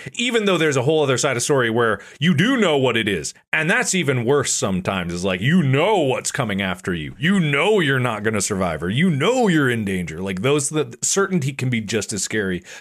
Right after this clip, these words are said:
but most of it stems from this fear of the unknown of, like, you don't fully understand what it can do, and your brain is, like, kicked into overdrive to try to understand it. Your brain needs to solve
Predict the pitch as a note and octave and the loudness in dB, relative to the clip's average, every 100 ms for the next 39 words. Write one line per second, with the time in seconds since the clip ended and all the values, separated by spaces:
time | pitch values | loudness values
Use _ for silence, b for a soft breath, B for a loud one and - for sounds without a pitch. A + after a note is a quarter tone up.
0 | - C#3 C#3 C3 D3 E3 F3 - C#3+ G2+ | -4 -4 2 2 4 4 2 0 -2 -2
1 | F2+ - - G#2+ F#2+ F2+ G#2 F#2 F#2 - | -2 -2 -2 0 0 -2 -2 -2 -2 -2
2 | A#2 G2+ F2 F#2 F2+ F2+ F2 E2+ E2+ D2+ | 0 -2 0 0 2 0 -2 -4 -4 -4
3 | F#2 G2+ G2 F#2 - - F#2+ F#2+ F2 D#2+ | -2 0 0 -2 -6 -6 -2 -2 -2 -4
4 | D2+ - - D#2+ D2+ C#2+ D2+ - E2 F2+ | -4 -4 -4 -6 -6 -8 -8 -8 -6 -4
5 | E2 D#2 A#2+ C3 D3+ C3 G#2+ G2+ B2+ G2+ | -4 -6 -4 -2 0 -2 -4 -4 -4 -2
6 | A2 G#2+ - - E3 - D#3 B2+ - C3 | -2 -4 -6 -4 -4 0 0 0 2 2
7 | B2+ A2+ G#2+ F#2+ F#2 - - - - B2+ | 2 0 0 -2 -6 -8 -8 -6 -2 -2
8 | C3 B2+ - F2+ - - C#2 A#1+ D2+ G#2+ | -2 -4 -6 -8 -8 -8 -8 -10 -8 -4
9 | G#2 A#2 G2+ A2+ B2+ C3+ B2 - F2 - | -2 -2 -2 -2 0 0 0 -4 -4 -2
10 | F2+ F2 D#2 | 0 0 -2